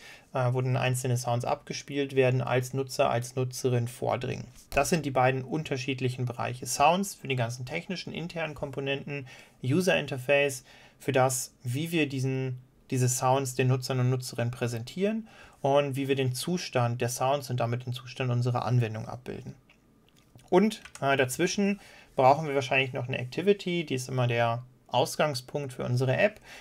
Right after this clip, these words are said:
und die übernimmt hier wahrscheinlich auch, äh, die Aufgabe,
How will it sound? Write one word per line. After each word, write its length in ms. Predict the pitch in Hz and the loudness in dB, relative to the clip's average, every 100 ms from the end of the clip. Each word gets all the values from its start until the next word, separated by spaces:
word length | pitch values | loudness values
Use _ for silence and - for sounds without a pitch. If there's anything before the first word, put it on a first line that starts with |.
| - | -6
und 180 | 143 139 | -4 -2
die 60 | |
übernimmt 480 | 160 143 131 156 196 | 2 4 4 2 0
hier 220 | - 170 | 0 0
wahrscheinlich 520 | 170 - 139 143 131 - | 2 0 -2 -2 -2 2
auch, 360 | 123 135 135 - - - | 6 6 6 -6 -20 -8
äh, 140 | - 127 | -2 2
die 120 | 131 | 4
Aufgabe, 580 | 120 127 - 135 127 | 4 2 2 4 4